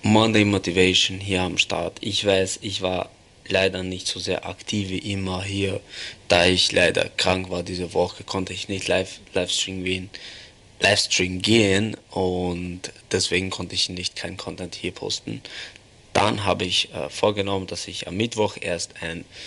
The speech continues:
Video vormache, Audioform und so weiter und so fort. Wir werden heute über eine ganze kurze Thema sprechen. Äh, die Thema ist auf jeden Fall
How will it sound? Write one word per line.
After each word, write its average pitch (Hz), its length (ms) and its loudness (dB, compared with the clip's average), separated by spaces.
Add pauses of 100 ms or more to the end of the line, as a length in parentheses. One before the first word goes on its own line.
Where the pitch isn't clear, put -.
(280)
Video 107 240 2
vormache, 90 760 0
Audioform 90 540 -2
und 87 180 -12
so - 120 -6
weiter - 180 -8
und 85 140 -10
so 85 80 -12
fort. 90 340 0 (920)
Wir 98 280 2
werden 98 460 4
heute 92 500 0 (100)
über 95 320 -4
eine 90 280 -4
ganze 92 340 -4
kurze 95 340 -6
Thema 90 300 -6
sprechen. 98 720 -4 (1700)
Äh, 90 320 -6 (1400)
die 127 60 -8
Thema 120 320 4
ist 104 180 0
auf 104 200 -6
jeden 101 100 0
Fall 92 260 -6